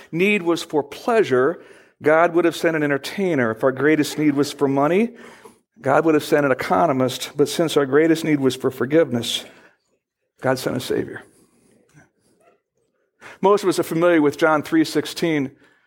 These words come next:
"For God so loved the world that he gave his one and only Son, that whosoever should believe in him should not perish, but have eternal life." That's John three sixteen. Do you know what John three seventeen says? John three seventeen, very interesting.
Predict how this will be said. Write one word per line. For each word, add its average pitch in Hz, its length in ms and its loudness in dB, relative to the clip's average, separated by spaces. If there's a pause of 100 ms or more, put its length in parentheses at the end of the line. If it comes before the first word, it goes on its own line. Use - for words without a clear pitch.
(220)
"For - 80 -6
God 160 240 2
so - 160 0
loved 170 300 0
the 170 80 0
world 147 420 -2 (460)
that 156 100 2
he 165 60 0
gave 185 160 4
his 151 120 -2
one 175 180 0
and 185 60 0
only 170 200 0
Son, 113 420 -8 (760)
that - 100 -18
whosoever 175 500 2
should 147 180 -2
believe 156 300 2
in 147 80 -2
him 151 300 -2
should 143 180 -4
not 165 260 0
perish, 151 460 -4 (800)
but 135 80 0
have 147 120 4
eternal 165 360 0
life." - 340 -8 (920)
That's 160 160 0
John 175 160 0
three 175 160 0
sixteen. 120 480 -6 (600)
Do - 40 -
you 165 80 0
know 214 60 4
what 220 100 2
John 202 180 2
three 202 180 -2
seventeen 156 560 -2
says? - 440 -12 (1300)
John 185 180 2
three 208 160 -4
seventeen, 147 420 0
very 165 280 2
interesting. 127 480 -6